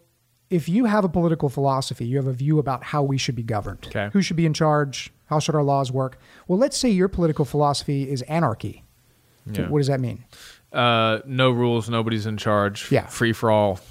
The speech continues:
Speaker 2: carnage.
Speaker 1: So does that mean you're actually non-political philosophy, or do you still have a political philosophy?
Speaker 2: That's right, yeah.
Speaker 1: You still have one. So
Speaker 2: Yeah.
Speaker 1: fundamentally, religion is answering a category of questions. It's not choosing an answer that happens to appeal to God.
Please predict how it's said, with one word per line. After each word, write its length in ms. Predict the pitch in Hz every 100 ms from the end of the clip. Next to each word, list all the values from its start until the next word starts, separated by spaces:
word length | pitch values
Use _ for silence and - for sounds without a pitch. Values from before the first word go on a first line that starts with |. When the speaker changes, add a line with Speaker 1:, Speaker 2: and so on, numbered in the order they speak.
| - - -
Speaker 2:
carnage. 500 | 101 95 92 - -
Speaker 1:
So 160 | -
does 160 | 165 156
that 180 | 170 175
mean 340 | 175 170 170 _ _ _ _
you're 220 | 143 151 151
actually 440 | 156 - 147 135
non-political 1160 | 131 131 135 123 143 160 156 - 160 165 165 160
philosophy, 580 | 175 170 165 - 185
or 180 | 196 147
do 100 | 131
you 100 | 147
still 220 | 135 156
have 160 | 135 135
a 40 |
political 320 | 123 135 120 117
philosophy? 460 | 123 127 - -
Speaker 2:
That's 160 | 113 113
right, 220 | 131 -
yeah. 280 | 101 113 - 107
Speaker 1:
You 80 |
still 200 | 139 -
have 220 | 139 143 117
one. 220 | 104 -
So 280 | - 175 -
Speaker 2:
Yeah. 640 | - - - _ _ -
Speaker 1:
fundamentally, 560 | - 208 214 202 202 170
religion 540 | 156 151 165 147 147
is 160 | 139 113
answering 440 | 165 165 160 151 143
a 60 |
category 440 | 131 139 139 131 123
of 100 | -
questions. 520 | - 131 - 160 165 151
It's 160 | -
not 280 | 170 175 -
choosing 520 | - 190 190 160 165
an 80 | 151
answer 380 | 147 147 - 135
that 140 | 123
happens 400 | 123 135 - 123
to 140 | - 123
appeal 340 | - 131 110
to 100 | 135
God. 400 | 110 101 - 135